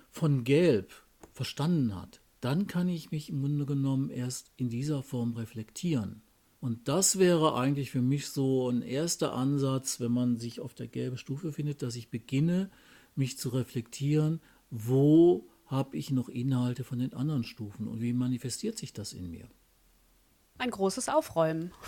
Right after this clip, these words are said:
Speaker 1: Das ist ein großes
Speaker 2: <laughs> Ja,
Speaker 1: Aufräumen.
Speaker 2: ja.
Speaker 1: Und das heißt auch an dem Punkt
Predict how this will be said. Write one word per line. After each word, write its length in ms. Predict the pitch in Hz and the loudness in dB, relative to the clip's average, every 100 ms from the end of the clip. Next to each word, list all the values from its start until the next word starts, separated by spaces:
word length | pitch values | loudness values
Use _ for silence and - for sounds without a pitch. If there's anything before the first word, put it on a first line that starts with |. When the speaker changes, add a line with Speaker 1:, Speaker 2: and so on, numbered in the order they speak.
| - - - - - - | -18 -20 -20 -12 -12 -4
Speaker 1:
Das 260 | - 135 202 | 0 0 0
ist 100 | 180 | 0
ein 120 | 185 | 0
großes 340 | 180 190 196 | 0 -2 -2
Speaker 2:
<laughs> 0 | |
Ja, 60 | 202 | -4
Speaker 1:
Aufräumen. 600 | 170 156 233 175 - 202 - | -2 0 0 -2 -2 -8 -8
Speaker 2:
ja. 240 | 226 208 190 226 202 165 - - - | -2 -2 -2 -8 -12 -14 -14 -16 2
Speaker 1:
Und 380 | 160 156 151 131 - | 8 8 8 2 0
das 320 | 139 165 - | 2 2 2
heißt 380 | 156 160 165 - | 6 6 4 0
auch 100 | 131 | 0
an 180 | 131 117 | 2 2
dem 320 | 117 143 165 | 2 0 0
Punkt 460 | 185 196 233 226 | 2 4 4 2